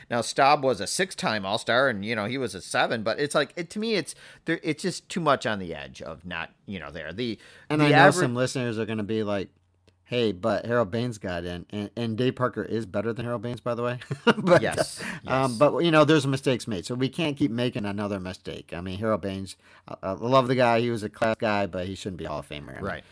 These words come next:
Speaker 2: so we
Speaker 1: Harold
Speaker 2: can't put Dave Parker in because, you know, Harold Baines got in. That doesn't work,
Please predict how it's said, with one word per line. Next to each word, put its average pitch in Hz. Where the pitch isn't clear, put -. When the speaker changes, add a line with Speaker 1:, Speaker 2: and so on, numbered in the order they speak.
Speaker 2:
so 135
we 120
Speaker 1:
Harold 135
Speaker 2:
can't 131
put 131
Dave 143
Parker 131
in 104
because, 107
you 110
know, 98
Harold 104
Baines 101
got -
in. -
That 95
doesn't 87
work, 67